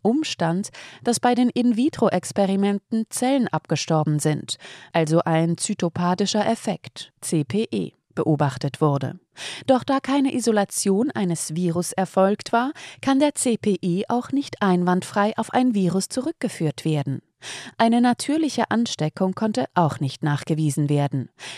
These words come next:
Es gab zudem keine Kontrollexperimente,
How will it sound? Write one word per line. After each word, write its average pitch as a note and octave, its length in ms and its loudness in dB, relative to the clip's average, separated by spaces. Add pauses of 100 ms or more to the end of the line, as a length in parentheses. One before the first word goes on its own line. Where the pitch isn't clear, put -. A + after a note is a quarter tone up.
Es G#3+ 200 -2
gab B3 160 2 (100)
zudem C#4 420 2
keine G#3+ 340 2
Kontrollexperimente, E3 1400 0